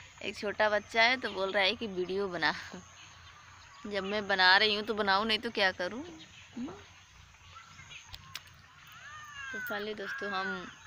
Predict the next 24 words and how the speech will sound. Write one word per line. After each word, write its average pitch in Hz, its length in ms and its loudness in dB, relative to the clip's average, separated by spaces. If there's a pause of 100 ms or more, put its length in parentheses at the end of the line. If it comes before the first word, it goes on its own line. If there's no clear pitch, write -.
(760)
अभी 170 180 -8
काम 180 260 -4
करने 175 300 -4
जा 180 140 -2
रहे 180 140 -6
हैं 233 220 -10
और 185 120 -6
आप 165 140 -4
लोग 165 140 -6
हमें 170 140 -12
सपोर्ट 170 360 -16
करते 190 240 -10
रहिएगा। 214 400 -2 (2000)
सिर 247 200 2
में 247 140 0
बहुत 233 280 -4
दर्द 233 220 2 (120)
जैसा 220 320 -2
हो 208 140 -6
रहा 208 120 -2
है 208 160 -4
दोस्तों, 196 340 -10 (960)
क्या 202 220 -2
करें? 208 520 -12